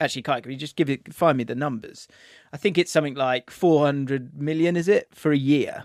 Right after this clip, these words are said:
That's what I've seen knocking about. To go and make that money for a year, oh, he has to take it. Like, he has to go for that year.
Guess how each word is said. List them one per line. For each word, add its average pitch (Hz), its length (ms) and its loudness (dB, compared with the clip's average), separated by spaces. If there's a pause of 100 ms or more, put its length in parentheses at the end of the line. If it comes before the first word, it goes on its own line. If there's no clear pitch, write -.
(140)
That's 135 200 0
what 151 100 4
I've 135 120 0
seen 123 560 -6
knocking 131 400 -10
about. 120 340 -10 (1900)
To - 80 -8
go 240 180 4
and 240 80 2
make 202 160 6
that 156 160 4
money 151 500 -2 (160)
for - 200 -2
a 139 40 2
year, 143 460 -2 (400)
oh, 202 140 -2 (120)
he 226 160 2
has - 440 2
to 160 100 -4
take - 380 0
it. 139 260 -8 (400)
Like, 196 160 0
he 196 140 0
has 330 240 2
to 208 80 0
go 220 180 10
for - 140 2
that 143 180 4
year. 165 300 4